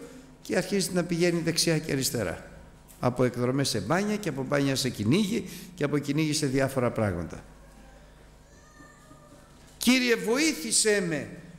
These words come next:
να έχω ένα σπίτι για να φωνάζω τους αδελφούς". Τις χαρίζει, του χαρίζει ο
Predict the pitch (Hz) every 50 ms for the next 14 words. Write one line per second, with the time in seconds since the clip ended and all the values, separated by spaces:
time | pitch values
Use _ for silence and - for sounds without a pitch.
0 | - - - - 147 165 180 190 190 196 190 - 180 196 185 185 185 185 180 175
1 | - - - 226 226 226 190 190 196 190 190 180 - 180 180 180 185 180 165 175
2 | 170 175 - 185 175 160 170 170 165 - 254 302 294 - - - - - - -
3 | - - - - - - - - - - - - - - - - - - - 214
4 | - 254 247 262 220 165 131 107 - - - 202 165 196 208 208 208 190 156 123
5 | 120 117 104